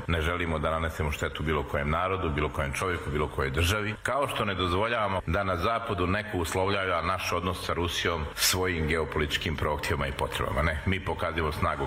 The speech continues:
karaktera, držimo kičmu uspravno i zbog svega toga smo i uspjeli da počnemo da pobjeđujemo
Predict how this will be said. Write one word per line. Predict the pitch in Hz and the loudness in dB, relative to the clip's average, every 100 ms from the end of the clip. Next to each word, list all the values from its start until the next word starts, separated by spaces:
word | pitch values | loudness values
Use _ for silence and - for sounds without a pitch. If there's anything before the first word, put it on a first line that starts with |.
| - | -2
karaktera, | - 90 - 110 95 87 - - | -2 -2 -2 0 0 -2 -6 -2
držimo | - 90 87 80 73 | 0 2 2 0 0
kičmu | - 85 - 80 | 0 0 2 2
uspravno | 104 101 104 92 90 87 - | 2 0 -2 0 0 0 0
i | 85 82 - - | 0 0 -4 -4
zbog | 80 - | -2 0
svega | 90 87 | 0 0
toga | 82 87 82 78 | -2 -2 0 -2
smo | - 78 | -2 0
i | 78 | 2
uspjeli | 90 - 92 76 | 2 0 0 0
da | 73 73 - | 0 -2 -4
počnemo | 98 95 - 78 76 | -2 0 0 0 0
da | 73 | -2
pobjeđujemo | - 78 85 80 90 73 | -2 0 0 2 0 0